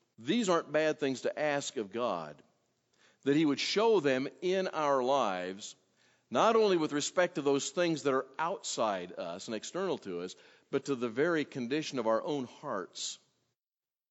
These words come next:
toward him. Those are the requests of verses thirteen to seventeen, but I want to land the plane this morning in verses eleven and twelve, because this is also a part of the prayer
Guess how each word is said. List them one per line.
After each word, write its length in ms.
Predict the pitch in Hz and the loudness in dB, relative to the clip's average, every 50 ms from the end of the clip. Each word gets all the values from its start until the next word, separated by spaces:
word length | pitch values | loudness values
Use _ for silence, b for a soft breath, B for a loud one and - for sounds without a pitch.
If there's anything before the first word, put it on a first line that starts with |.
| _ _ _ _ _ _ _ _ _ _ _ _ _ _ _ | _ _ _ _ _ _ _ _ _ _ _ _ _ _ _
toward 280 | - - 110 104 98 85 | -10 -6 -4 -4 -4 -4
him. 200 | 98 104 90 80 71 - - - _ _ _ _ _ _ _ _ _ _ _ _ _ _ _ _ _ _ _ _ _ _ _ _ _ _ _ _ _ b b b b b b b b b b b - | -6 -10 -10 -10 -12 -18 -20 -20 _ _ _ _ _ _ _ _ _ _ _ _ _ _ _ _ _ _ _ _ _ _ _ _ _ _ _ _ _ b b b b b b b b b b b 4
Those 220 | 170 233 262 233 | 4 4 6 4
are 40 | 233 | 4
the 100 | 190 175 | 4 4
requests 500 | 170 160 - - 175 170 165 156 - - | 2 2 2 2 2 2 2 2 0 -4
of 80 | 147 135 | -4 -2
verses 340 | 143 147 139 - 143 123 | -2 -2 -2 -2 -6 -8
thirteen 380 | - 156 151 139 - 139 127 110 | -6 -6 -6 -6 -4 -4 -4 -4
to 60 | 104 | -4
seventeen, 520 | - - 135 120 117 113 101 110 110 104 95 | -4 0 0 0 0 0 -2 -4 -6 -4 -2
but 120 | 101 98 | -2 -2
I 40 | 104 | -2
want 200 | 123 165 196 170 | 0 0 0 0
to 40 | 127 | 0
land 300 | 123 131 135 131 123 104 | 0 0 0 0 -2 -4
the 60 | - | -8
plane 300 | - 120 117 110 104 98 | -6 -4 -4 -4 -4 -4
this 160 | 92 - - | -8 -10 -10
morning 280 | 101 92 90 90 90 92 | -8 -8 -8 -8 -8 -10
in 80 | 92 | -8
verses 340 | 92 104 107 95 - 92 82 | -8 -8 -8 -8 -10 -14 -12
eleven 360 | 90 90 92 95 92 87 85 | -10 -6 -6 -6 -6 -6 -10
and 100 | 78 76 73 | -14 -16 -16
twelve, 380 | 87 85 76 64 52 50 50 _ _ _ _ _ _ _ _ _ _ _ _ _ _ _ b b b b b b b b b b b b | -14 -12 -12 -12 -12 -14 -16 _ _ _ _ _ _ _ _ _ _ _ _ _ _ _ b b b b b b b b b b b b
because 340 | 143 135 170 175 165 143 151 | -4 2 4 4 4 4 4
this 200 | 202 247 - 214 | 2 2 4 2
is 140 | 190 151 151 | 0 0 0
also 800 | - - 165 175 190 202 190 - - 127 101 90 80 76 - - - | 0 2 2 4 4 4 2 0 0 0 0 0 -2 -4 -8 -10 -12
a 60 | 123 | -10
part 340 | - - 147 135 135 135 - | -4 0 4 4 4 4 2
of 140 | 117 113 101 | -2 -4 -4
the 60 | 113 | -8
prayer 480 | - - 143 131 123 113 107 98 92 | -10 -6 -2 0 2 2 2 0 -2